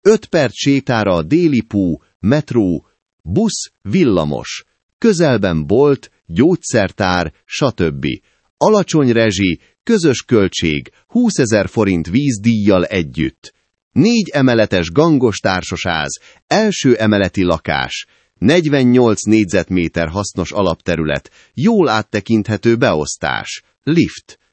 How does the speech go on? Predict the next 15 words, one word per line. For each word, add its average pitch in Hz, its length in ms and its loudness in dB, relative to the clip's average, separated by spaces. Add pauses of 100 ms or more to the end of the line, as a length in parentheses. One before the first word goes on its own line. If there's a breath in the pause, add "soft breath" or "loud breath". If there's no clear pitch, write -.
gázkazán, 82 1000 -4 (360)
egy 156 220 2
világos 147 500 0
szoba 95 380 0
plusz 190 380 -2
hall, 64 460 -2 (200)
fürdőszoba 131 800 0
és 156 220 0
W 170 80 2
C, 73 600 -2 (320)
külön 175 380 4
konyha, 90 500 2 (180 soft breath)
beépített 117 840 0
bútorral, 82 760 0 (180 soft breath)
gáztűzhellyel, 90 1300 -2